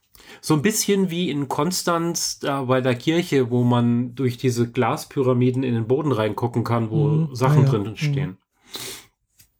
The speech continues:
Speaker 1: Genau, so in der Art. Nur halt noch größer und ja.
Speaker 2: Ja, klar.
Speaker 1: Genau.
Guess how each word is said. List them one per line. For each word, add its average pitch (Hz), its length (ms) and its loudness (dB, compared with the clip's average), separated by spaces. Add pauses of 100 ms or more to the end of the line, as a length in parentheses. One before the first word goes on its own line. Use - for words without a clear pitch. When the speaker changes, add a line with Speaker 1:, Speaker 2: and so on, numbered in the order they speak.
(380)
Speaker 1:
Genau, 107 280 0
so 131 180 2
in 123 120 2
der 110 120 0
Art. 107 240 -4 (300)
Nur 127 200 2
halt 117 260 -2
noch 120 200 -2
größer 110 500 0
und 98 240 -8 (240)
ja. 98 260 -10 (140)
Speaker 2:
Ja, 143 180 2
klar. 131 260 -4
Speaker 1:
Genau. 98 340 -8